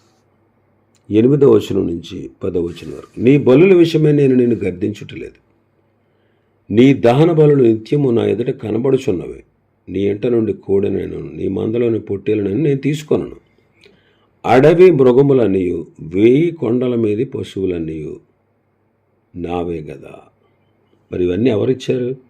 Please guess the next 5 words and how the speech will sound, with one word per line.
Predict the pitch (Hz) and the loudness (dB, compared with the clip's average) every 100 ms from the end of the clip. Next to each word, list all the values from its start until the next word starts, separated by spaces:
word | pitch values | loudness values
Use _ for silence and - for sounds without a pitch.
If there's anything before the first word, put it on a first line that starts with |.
| _ _ _ _ _ _ _ _ _ _ _ _ _ _ _ _ _ _ _ 85 | _ _ _ _ _ _ _ _ _ _ _ _ _ _ _ _ _ _ _ -20
దేవుడే | 82 87 85 82 | -6 -4 -4 -6
ఇచ్చాడు. | - - - - _ _ _ _ _ _ _ _ _ _ _ _ _ | -12 -18 -20 -20 _ _ _ _ _ _ _ _ _ _ _ _ _
అవి | 92 98 | 0 0
దేవునికే | 85 107 131 156 156 | 4 4 6 4 2
చెందినవి. | 165 151 98 85 - - | 0 0 0 -4 -10 -18